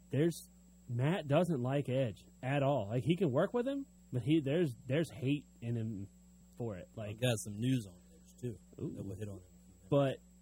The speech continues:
Speaker 1: there's, I, I don't understand why they do that. And now that they have the Revolution and everything that they've, you know, the all-women's pay-per-view, the headlining WrestleMania, like, that is huge.
Speaker 2: Yeah.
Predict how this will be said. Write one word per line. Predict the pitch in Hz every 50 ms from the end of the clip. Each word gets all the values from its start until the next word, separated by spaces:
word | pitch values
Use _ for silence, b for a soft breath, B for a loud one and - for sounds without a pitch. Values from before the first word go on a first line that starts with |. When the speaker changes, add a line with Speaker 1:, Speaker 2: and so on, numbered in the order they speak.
| - - - - -
Speaker 1:
there's, | - 147 180 208 220 196 - - -
I, | 165 - - - 156
I |
don't | 147 170 180 190 156
understand | 185 175 160 - - 147 147 147 135
why | 127 127 131 131
they | 127 131 123
do | 113 113 117
that. | 117 127 131 139 -
And | - 139 139
now | 143 143 151 160 175
that | 165 151
they | 156 151
have | 139 147 147 147
the | 143 139
Revolution | 117 127 131 127 123 120 120 120 123 - - 131 131 135 127 - - - - - -
and | - 127 120 117 117 113 113 113 117 - -
everything | 135 139 143 135 139 143
that | 139 120
they've, | 113 131 135 135 120 123
you | - 156 139
know, | 139 127 123
the | 120 127 - -
all-women's | 139 139 143 147 143 143 139 143 139 139 139 131 123
pay-per-view, | - - 131 131 127 - 123 110 117 120 120 117 110 101 98 101 107
the | 113 123 120 117 113 113 107 b b b b b b b b b b - - - -
headlining | 151 165 175 170 160 165 156 147 147 143 131
WrestleMania, | 127 131 139 139 127 - 123 113 117 123 131 131 120 104 92 90 90 104
like, | 110 107 - - - - - - - -
that | 151 170 214 208
is | 151 110 101 - - - - - - - -
huge. | 247 220 233 233 220 180 139 107 92 87 - 98
Speaker 2:
Yeah. | 98 101